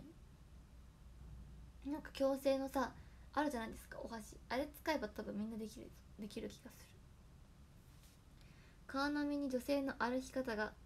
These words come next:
重要です」。いいね。「顔なみに」って書いてるのがもういいよ、正直ですごくいい。<laughs> 私も結構歩き方は見ちゃいますね。自分でも歩き方を四パターンくらい、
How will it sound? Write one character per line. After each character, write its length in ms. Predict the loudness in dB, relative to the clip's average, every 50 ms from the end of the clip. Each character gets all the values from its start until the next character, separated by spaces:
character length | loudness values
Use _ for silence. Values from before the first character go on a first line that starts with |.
| -16 -14 -14 -14 -14 -14 -16 -16 -16 -16 -16 -16 -16 -16 -16 -10 -8 -6
重 180 | -2 0 0
要 180 | 2 2 2 2
で 140 | 2 0 -2
す」。 60 | -2 -8 -14 -16 -16 -18 -16 -16 -16 -16 -16 -16 -16 -16 -16 -16 -16 -16 -16 -14 -12 -10 -10 -12 -12 -6 -2
い 120 | 0 2
い 20 | 2
ね。 180 | 2 0 -2 -4 -8 -12
「顔 240 | -2 4 6 8 8
な 140 | 8 8 8
み 100 | 6 6
に」 80 | 4 2
っ 20 | 0
て 100 | -2 0 4
書 100 | 4 4
い 60 | 4
て 100 | 4 2
る 60 | 2
の 40 | 2
が 80 | 2
も 160 | 4 2 2 2
う 80 | 0
い 40 | 0
い 40 | 0
よ、 60 | -2
正 180 | 0 4 4 4
直 140 | 4 2
で 180 | 0 -2 -2 -2
す 160 | -2 -2 -2
ご 80 | -2 -2
く 160 | -2 -4 -6
い 60 | -6
い。 100 | -8 -10 -12 -16 -18 -18 -18 -18 -18 -4 -2
<laughs> 1200 | 0 0 0 -2 -4 -10 -16 -18 -18 -18 -18 -18 -18 -18 -18 -16 -12 -10 -8 -8 -8 -10 -6 -4
私 240 | -4 -4 0 2 4
も 140 | 6 6 6
結 240 | 4 2 2 0 0
構 340 | 0 0 2 2 0 -2 -4 -6 -12 -14 -16 -6 4
歩 220 | 6 6 8 8 6
き 100 | 4 4
方 300 | 4 4 6 8 8 6
は 80 | 8
見 160 | 6 2 0 4
ち 100 | 4 4
ゃ 20 |
い 80 | 4 4
ま 120 | 0 -4
す 100 | -4 -6 -6
ね。 140 | -8 -8 -8 -10 -12 -14 -14 -14 -14 -14 -14 -14 -14 -14 -14 -14 -16 -14 -6 -4
自 160 | -4 -2 2
分 180 | 4 4 4 6
で 60 | 6
も 120 | 6 6
歩 180 | 6 6 6 4
き 100 | 2 0
方 200 | 0 4 4 6
を 40 | 6
四 220 | 6 6 6 6
パ 100 | 4 6
タ 140 | 6 6 6
ー 20 |
ン 80 | 6 4
く 100 | 4 4
ら 120 | 4 4
い、 100 | 2 0